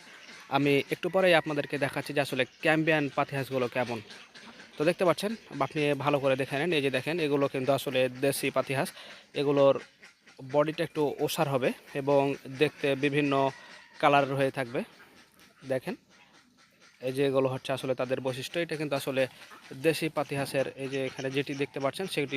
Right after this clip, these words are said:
কিন্তু সবটি দেশি পাতিহাঁস। আসলে অনেকে চিনতে পারেন না, এই জন্যই কিন্তু আসলে মূলত আজকের ভিডিওটি। তো এখন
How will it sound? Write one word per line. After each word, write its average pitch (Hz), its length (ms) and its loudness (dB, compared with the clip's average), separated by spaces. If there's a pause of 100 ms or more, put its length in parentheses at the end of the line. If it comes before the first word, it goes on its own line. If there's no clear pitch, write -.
কিন্তু 131 160 -2 (160)
সবটি 143 260 0 (140)
দেশি 135 200 -2 (120)
পাতিহাঁস। 143 360 -2 (680)
আসলে 147 200 0 (120)
অনেকে 143 200 0 (100)
চিনতে 185 260 -2
পারেন 156 240 2
না, 208 60 0 (960)
এই 147 100 0
জন্যই 143 280 2
কিন্তু 135 180 -4 (160)
আসলে 131 260 0 (540)
মূলত 131 280 0
আজকের 127 300 -4
ভিডিওটি। 143 320 -2 (600)
তো - 40 -8 (120)
এখন 156 120 -2